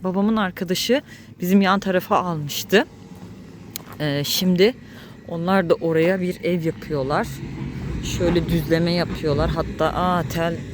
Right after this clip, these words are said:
çekmişler mi? Yok, çekmemişler. Şöyle. Burası böyle çukurdu. Aşağı doğru çukurdu. Şimdi böyle taş falan yığdılar. Bu taşlarla düzlüyorlar bakalım. Ondan sonra böyle onlar da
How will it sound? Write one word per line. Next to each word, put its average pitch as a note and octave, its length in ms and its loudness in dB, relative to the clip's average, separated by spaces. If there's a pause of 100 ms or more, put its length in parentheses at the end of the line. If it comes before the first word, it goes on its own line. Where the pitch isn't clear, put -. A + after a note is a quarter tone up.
(160)
çekmişler G3 500 -6
mi? E3+ 120 -2
Yok, D#3+ 180 -8
çekmemişler. D3+ 680 -4 (720)
Şöyle. F3 720 2 (420)
Burası F#3 400 4
böyle F#3+ 240 8
çukurdu. G3+ 1000 0
Aşağı E3 360 -2
doğru E3+ 180 2
çukurdu. F#3 640 -2 (340)
Şimdi F#3 260 0
böyle F3 200 4
taş - 340 0
falan F3 320 0
yığdılar. F3 560 4
Bu F#3 80 -6
taşlarla F#3 720 0 (440)
düzlüyorlar D#3+ 720 2
bakalım. G3+ 380 -2 (880)
Ondan F3 300 2
sonra F3+ 360 0
böyle E3+ 280 4
onlar E3+ 500 0
da A#3 180 4